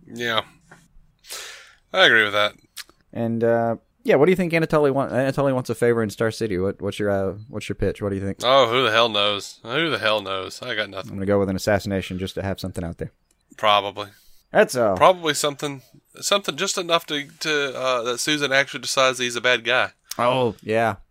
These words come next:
Speaker 2: Oh, good pitch. See, you thought you had nothing. Now we have a good thing to play with.
Speaker 1: <laughs>
Speaker 2: Or at least a good bet on the records if it works.
Speaker 1: Right.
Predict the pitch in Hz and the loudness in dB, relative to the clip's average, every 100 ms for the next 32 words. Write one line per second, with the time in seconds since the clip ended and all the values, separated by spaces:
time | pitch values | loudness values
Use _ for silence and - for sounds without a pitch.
0 | _ - 196 165 - 220 - - - 175 | _ -10 -6 -4 -4 -4 -8 -16 -2 0
1 | 170 - 139 135 131 123 107 101 98 147 | 0 -2 -2 2 2 2 0 2 0 -2
2 | 147 131 135 139 139 135 139 143 147 92 | -2 -2 -2 -2 -4 -4 -4 0 0 0
3 | - _ _ - - - - - 220 - | -4 _ _ -8 -8 -8 -12 -10 -12 -10
4 | 233 - 262 - 269 _ - - - - | -14 -12 -14 -14 -20 _ -20 -20 -20 -20
5 | _ _ 110 127 131 123 135 117 139 120 | _ _ -2 -2 0 4 4 6 6 6
6 | 101 98 92 92 104 - 117 104 - _ | 6 2 2 -4 -6 -6 -2 -4 -6 _
7 | _ _ _ _ - - 156 - | _ _ _ _ -6 0 0 -2